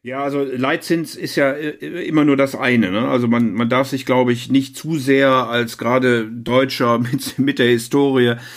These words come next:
auf Preisentwicklungen, äh, Notenbanken konzentrieren, sondern wir müssen eben auch die Wachstumszahlen, äh, dazu angucken. Die Eurozone ist, äh, hier der große Markt, der auch Osteuropa, ähm, die Schweiz, äh, U K mit nach oben zieht. Also wir haben in der Eurozone,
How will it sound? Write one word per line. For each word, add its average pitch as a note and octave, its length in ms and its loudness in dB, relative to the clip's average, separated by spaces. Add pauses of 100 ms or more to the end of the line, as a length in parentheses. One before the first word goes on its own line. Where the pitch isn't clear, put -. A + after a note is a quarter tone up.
(160)
auf A2+ 200 -8
Preisentwicklungen, A#2 880 -2
äh, G#2 180 -6
Notenbanken A#2 680 0
konzentrieren, A#2+ 560 -2
sondern A#2 160 2
wir A#2 80 4
müssen B2 220 0
eben G#2+ 140 -2
auch G2 120 -6
die G#2+ 140 -4
Wachstumszahlen, F#2+ 840 -6 (380)
äh, F#2+ 100 -10
dazu F#2+ 320 -4
angucken. F#2+ 400 -8
Die G#2 120 0
Eurozone B2+ 840 4 (380)
ist, - 440 0
äh, C3 180 -2
hier B2 300 2
der B2 240 2
große A#2+ 400 0
Markt, A#2 360 0
der G#2 260 2
auch A2+ 200 -4
Osteuropa, A2 1040 0
ähm, G2 520 -4
die A2 120 -8
Schweiz, G#2+ 680 -2
äh, F#2+ 280 -6
U A#2 100 0
K A#2 360 0
mit A2+ 240 2
nach G#2+ 160 -2
oben A#2 380 0
zieht. A2 320 -4
Also G2 180 -6
wir G2+ 120 -6
haben G#2+ 120 -4
in G2+ 100 -4
der F#2+ 140 -2
Eurozone, G#2+ 680 -2